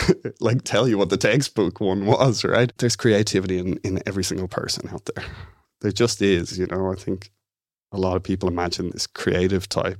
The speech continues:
that's, like, you know, this real wacky person with, you know,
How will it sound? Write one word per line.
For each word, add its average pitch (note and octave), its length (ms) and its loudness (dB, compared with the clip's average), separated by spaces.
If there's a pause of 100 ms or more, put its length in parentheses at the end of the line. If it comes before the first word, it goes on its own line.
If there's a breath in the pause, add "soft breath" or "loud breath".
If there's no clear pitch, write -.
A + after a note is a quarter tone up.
that's, - 380 -4
like, - 320 -6
you F2 80 -4
know, D#2+ 100 0
this - 240 -2
real - 120 -10 (180)
wacky - 440 -2
person F#2+ 600 0
with, - 280 -10
you G2+ 120 0
know, F#2+ 480 -2